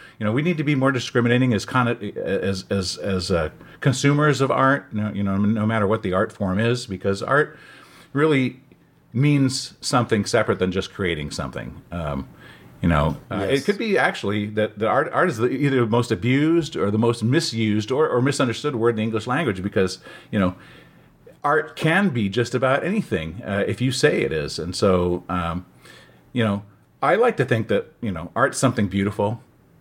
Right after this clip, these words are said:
Speaker 1: you know, something that, uh, you know, uplifts the spirit of man and, and, and women. Uh, but on the other hand, you know, there's the famous saying that beauty is in the eye of the beholder, and both of these things can be true.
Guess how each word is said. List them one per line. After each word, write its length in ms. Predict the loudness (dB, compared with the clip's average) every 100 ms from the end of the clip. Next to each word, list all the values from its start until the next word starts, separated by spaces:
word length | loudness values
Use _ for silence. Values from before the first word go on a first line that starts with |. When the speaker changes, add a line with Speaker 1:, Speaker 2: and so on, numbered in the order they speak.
| -8
Speaker 1:
you 80 | -8
know, 60 |
something 420 | -2 0 2 4 4
that, 180 | 2 -4 -20 _ -10 -4
uh, 40 |
you 120 | -2
know, 80 | 0
uplifts 420 | -2 2 2 2
the 80 | -6
spirit 360 | -4 2 4 4
of 140 | 4
man 420 | 2 4 4 4
and, 240 | 4 0 -4
and, 180 | -6 -6
and 140 | -4 0
women. 400 | 2 2 0 -6 -20 -20 -12 -4
Uh, 300 | -2 -4 -6 -14 -6
but 480 | -4 -4 -6 -4 0
on 140 | 0
the 100 | 0
other 140 | 0 0
hand, 260 | 0 0
you 60 | 0
know, 100 | 0
there's 180 | 0 -2
the 80 | -2
famous 280 | -2 -2
saying 180 | -2 -2
that 140 | -2 -2
beauty 220 | 0 0
is 140 | 0
in 260 | -2 -2 0
the 100 | 0
eye 100 | 0
of 80 | 0
the 60 |
beholder, 400 | 2 4 4 2
and 360 | 0 -2 -6 0
both 200 | 2 2
of 140 | 2
these 260 | 2 0 -2
things 540 | -4 -4 -6 -10 -16 -16 -18 -20 -20 _ _
can 160 | 2 2
be 100 | 2
true. 420 | 0 0 0